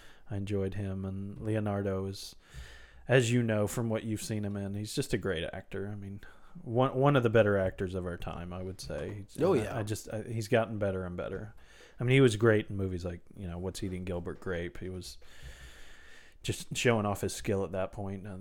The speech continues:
Speaker 1: The Island, he was, he was really good in that movie. <laughs>
Speaker 2: I recently, recently saw him in The Quick and the Dead.
Speaker 1: The
Speaker 2: You know, the
Speaker 1: Beach, not The Island.
Speaker 2: The
Speaker 1: The
Speaker 2: Beach,
Speaker 1: Beach,
Speaker 2: so, yeah, that,
Speaker 1: yeah.
Speaker 2: that's, uh, the other
Speaker 1: Yeah.
Speaker 2: the Michael Bay movie.
Speaker 1: Yeah.
Speaker 2: But yeah, I saw Quick and the Dead, the, the gunslinging tournament movie.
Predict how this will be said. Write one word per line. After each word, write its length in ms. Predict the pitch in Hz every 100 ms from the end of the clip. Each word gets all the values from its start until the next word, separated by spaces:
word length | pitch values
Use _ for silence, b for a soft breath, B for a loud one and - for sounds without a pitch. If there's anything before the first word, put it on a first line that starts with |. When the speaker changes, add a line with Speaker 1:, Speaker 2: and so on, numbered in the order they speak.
| 90
Speaker 1:
The 160 | 101
Island, 400 | 98 98 98 104 104
he 120 | 101
was, 280 | 95 - - -
he 40 |
was 120 | 107 98
really 220 | 95 90
good 120 | 95
in 60 | 95
that 160 | 95
movie. 340 | 101 101 101 -
<laughs> 100 | -
Speaker 2:
I 40 | 151
recently, 460 | 165 175 190 170 143 156
recently 340 | 160 160 151
saw 260 | 143 135 147
him 180 | 139 131
in 100 | 120
The 60 |
Quick 340 | - - 156 160
and 100 | 135
the 40 |
Dead. 400 | 107 123 127 143 - - - -
Speaker 1:
The 120 | 120 104
Speaker 2:
You 80 | 127
know, 40 |
the 60 | 120 113
Speaker 1:
Beach, 120 | - 139
not 200 | 107 -
The 100 | 87
Island. 320 | 87 85 101
Speaker 2:
The 80 | -
Speaker 1:
The 60 | 104
Speaker 2:
Beach, 40 | 104
Speaker 1:
Beach, 160 | 92 95
Speaker 2:
so, 60 | 90
yeah, 60 | 92
that, 140 | 101
Speaker 1:
yeah. 80 | 107
Speaker 2:
that's, 140 | 98
uh, 220 | 104 92 92
the 180 | 98 95
other 140 | 90 90
Speaker 1:
Yeah. 60 | 123
Speaker 2:
the 260 | 92 87 85 -
Michael 200 | 98 90
Bay 160 | 92 90
movie. 280 | 87 87
Speaker 1:
Yeah. 100 | 90
Speaker 2:
But 120 | 110 113
yeah, 120 | 113
I 20 |
saw 160 | - 139
Quick 280 | - 165
and 80 | 151
the 40 | 120
Dead, 460 | 131 131 113 110
the, 180 | 120 101
the 100 | 101
gunslinging 540 | 117 135 - 147 139 143
tournament 360 | 156 143 147
movie. 360 | 165 160 160